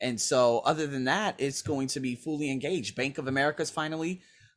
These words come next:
uh, squared away 'cause I have Face I D on there. Um, and so many other things that I'm just hooking up with my phone. It is just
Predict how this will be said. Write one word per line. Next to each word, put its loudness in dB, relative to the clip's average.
uh, 2
squared 6
away 6
'cause -4
I 6
have 4
Face 2
I 8
D 2
on 4
there. 0
Um, 6
and 2
so 6
many 4
other 4
things -2
that 2
I'm 2
just -4
hooking -4
up -2
with -4
my -2
phone. -6
It 2
is -2
just -4